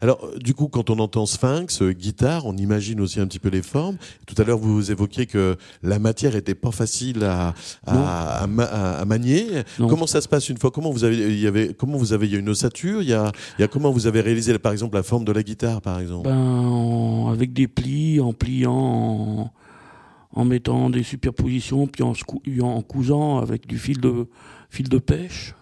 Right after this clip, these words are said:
Speaker 2: Donc, euh, on a fait pour y faire tenir et tout. Mais, et finalement, le résultat, euh,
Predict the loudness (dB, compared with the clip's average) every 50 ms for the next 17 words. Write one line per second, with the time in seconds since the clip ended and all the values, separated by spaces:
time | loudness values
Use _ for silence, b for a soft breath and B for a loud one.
0 | _ _ _ _ _ _ _ b b b b b b b b b b -2 0 2
1 | 2 2 0 -2 -2 0 2 2 2 2 2 0 0 0 0 0 -2 -2 -4 -6
2 | -8 -8 -8 -6 -6 -6 -8 -10 -12 -12 -14 -14 -16 -18 -20 -20 -20 b b b
3 | b b b -4 -2 -2 -2 -2 -6 -8 -8 -8 -6 -4 -2 -2 -2 -4 -4 -6
4 | -4 -2 -2 0 0 -2 -4 b b b b b b b b b b b b b
5 | b b -4 -2 0 0 -2 -2 -4 -6 -8 -6 -4 -4 -4 -2 0 0 0 2
6 | 2 0 0 0 2 2 2 0 0 -2 -2 -4 -4 -4 -2 -2 -2 0 0 0
7 | -2 -2 -4 -4